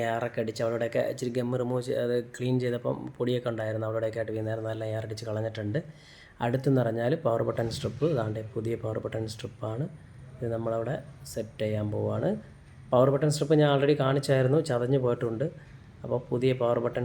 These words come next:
സ്ട്രിപ്പ് അവിടെ വയ്ക്കുകയാണ്. മദർ ബോർഡ് സെക്ഷനിൽ ക്ലീൻ ചെയ്യാനൊന്നും ഇല്ല മച്ചാനെ, അതുകൊണ്ടാണ് ഞാൻ മദർ ബോർഡ് എടുത്ത് ക്ലീൻ ചെയ്യാത്തത്. മദർ ബോർഡ് സെക്ഷനെല്ലാം ക്ലിയർ ആയിട്ടുണ്ട്.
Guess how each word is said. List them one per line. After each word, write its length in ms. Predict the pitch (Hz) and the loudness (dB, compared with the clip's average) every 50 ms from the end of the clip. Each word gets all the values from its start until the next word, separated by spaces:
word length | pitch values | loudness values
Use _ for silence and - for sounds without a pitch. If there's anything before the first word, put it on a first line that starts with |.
| 120 | -4
സ്ട്രിപ്പ് 260 | - - 120 - - 117 | -4 -6 -6 -2 0 0
അവിടെ 140 | 113 110 113 113 | 0 2 0 0
വയ്ക്കുകയാണ്. 480 | 110 107 110 - 120 117 113 117 135 - - 127 | 0 -4 -6 -4 -2 0 0 0 0 2 2 2
മദർ 200 | 123 123 135 139 147 | 4 4 4 6 8
ബോർഡ് 200 | 165 165 160 147 151 | 8 8 8 6 2
സെക്ഷനിൽ 340 | 135 - 147 143 143 151 147 147 | 2 2 4 4 4 4 4 4
ക്ലീൻ 180 | 131 131 135 135 131 | 4 4 4 4 4
ചെയ്യാനൊന്നും 360 | 143 143 139 135 131 127 127 120 | 2 4 4 4 4 4 2 2
ഇല്ല 100 | 117 120 120 117 | 0 -2 -2 -2
മച്ചാനെ, 300 | 113 107 117 113 113 123 120 | -4 -4 -4 -4 -2 -4 -4
അതുകൊണ്ടാണ് 340 | 117 120 113 117 120 123 127 123 | -4 -4 -4 -2 -2 -2 -2 -2
ഞാൻ 80 | 120 120 | -2 -2
മദർ 160 | 113 117 117 113 117 | -2 -2 -2 -2 -2
ബോർഡ് 160 | 120 117 117 | -4 -4 -4
എടുത്ത് 160 | 113 110 - 107 110 | -6 -6 -8 -6 -6
ക്ലീൻ 160 | 113 113 113 113 113 | -6 -6 -6 -4 -4
ചെയ്യാത്തത്. 400 | 113 110 107 107 113 117 151 175 - - - - - - - | -4 -4 -4 -4 -4 -2 -2 -4 -4 -8 -20 -20 -12 -4 0
മദർ 160 | 120 123 135 147 | 4 6 8 8
ബോർഡ് 160 | 160 156 151 | 8 8 6
സെക്ഷനെല്ലാം 380 | 151 151 156 147 143 147 151 147 143 | 4 2 4 4 4 4 4 4 4
ക്ലിയർ 220 | 131 135 135 131 131 | 4 4 4 4 4
ആയിട്ടുണ്ട്. 280 | 127 127 117 110 113 | 2 2 0 -2 0